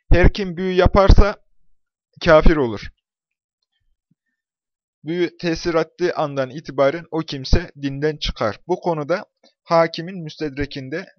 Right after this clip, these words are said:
Beyhaki'nin Sünen'inde şöyle bir hadis rivayet edilir. Ayşe radıyallahu anhaya bir kadın gelir ve tevbe etmek ister. "Ey müminlerin annesi, ben büyü işine bulaştım, bundan tevbe etmek istiyorum." der.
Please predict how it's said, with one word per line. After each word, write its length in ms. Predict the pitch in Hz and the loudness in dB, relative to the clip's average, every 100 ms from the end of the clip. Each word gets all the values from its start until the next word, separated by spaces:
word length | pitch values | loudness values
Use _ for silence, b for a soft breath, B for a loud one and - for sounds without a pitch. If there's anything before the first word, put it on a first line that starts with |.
| _ | _
Beyhaki'nin 640 | 147 151 156 151 147 131 | -4 -2 -2 -4 -8 -12
Sünen'inde 540 | 127 165 160 139 139 202 | -10 -8 -8 -8 -8 -6
şöyle 360 | - 160 151 | -4 -2 -2
bir 80 | 175 | -2
hadis 460 | - 151 156 170 151 | -2 -2 -4 -6 -4
rivayet 320 | 123 110 107 | -2 -4 -6
edilir. 400 | 104 120 208 - _ _ _ _ _ _ _ _ _ _ 147 | -10 -10 -12 -14 _ _ _ _ _ _ _ _ _ _ -4
Ayşe 420 | 160 185 214 190 | -2 -2 -4 -2
radıyallahu 680 | 185 180 175 170 165 170 170 | -2 0 0 0 0 0 -2
anhaya 520 | 160 165 156 175 170 | -4 -4 -4 -6 -6
bir 120 | 160 | -6
kadın 380 | - 156 151 147 | -4 -6 -6 -6
gelir 300 | 165 175 156 | -6 -6 -6
ve 120 | 160 | -6
tevbe 280 | 160 139 147 | -4 -4 -6
etmek 320 | 147 151 - | -6 -12 -10
ister. 480 | - - 107 - - _ - _ _ _ _ _ _ | -10 -8 -2 -2 -2 _ -20 _ _ _ _ _ _
"Ey 160 | 156 160 | -8 -8
müminlerin 640 | 151 135 147 143 139 131 | -12 -14 -16 -8 -6 -6
annesi, 640 | 147 143 135 131 175 190 - | -8 -6 -8 -8 -8 -10 -10
ben 360 | 139 151 147 127 | -8 -6 -8 -10
büyü 220 | 160 147 | -6 -6
işine 360 | 131 151 151 | -6 -8 -8
bulaştım, 460 | 135 120 - 185 180 | -4 -2 -4 -6 -10
bundan 260 | 139 160 160 | -10 -10 0
tevbe 280 | 135 131 143 | 0 2 -4
etmek 280 | 143 135 | -4 -12
istiyorum." 500 | - - 120 107 101 143 | -14 -10 -8 -8 -6 -6
der. 240 | 196 | -6